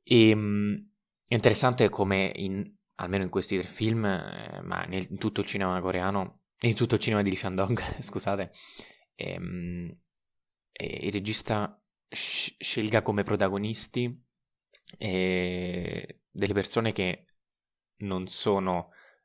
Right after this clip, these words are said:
eh, non sono né bianche né nere. Ehm, c'è proprio un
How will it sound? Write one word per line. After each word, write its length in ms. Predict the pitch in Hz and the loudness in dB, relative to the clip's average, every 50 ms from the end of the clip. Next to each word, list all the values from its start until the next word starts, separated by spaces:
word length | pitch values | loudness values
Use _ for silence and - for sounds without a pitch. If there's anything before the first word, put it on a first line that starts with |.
| _ - | _ -10
eh, 580 | - 95 87 - - - 87 87 87 - - 87 | -8 -6 -6 -6 -6 -6 -6 -6 -6 -6 -6 -6
non 140 | 90 95 95 | -6 -6 -6
sono 180 | - 107 98 | -6 -6 -4
né 140 | 95 92 90 | -2 -2 -2
bianche 420 | 90 90 92 90 90 85 - - | 0 0 0 0 0 -2 -6 -8
né 80 | 90 87 | -10 -10
nere. 460 | 90 90 90 87 85 85 87 92 - _ _ _ - - _ _ - | -8 -8 -6 -6 -4 -4 -6 -8 -10 _ _ _ -20 -20 _ _ -12
Ehm, 760 | - - 92 - 50 50 50 50 50 - - 50 50 50 - - _ _ _ _ _ _ _ _ _ _ _ _ _ - | -10 -8 -8 -6 -6 -6 -6 -8 -8 -8 -10 -10 -10 -12 -14 -16 _ _ _ _ _ _ _ _ _ _ _ _ _ -10
c'è 200 | - - 113 - _ | -8 -8 -8 -8 _
proprio 280 | - 117 110 120 123 117 | 0 2 4 4 4 4
un 400 | 117 107 101 98 95 92 87 | 4 2 2 2 0 0 -2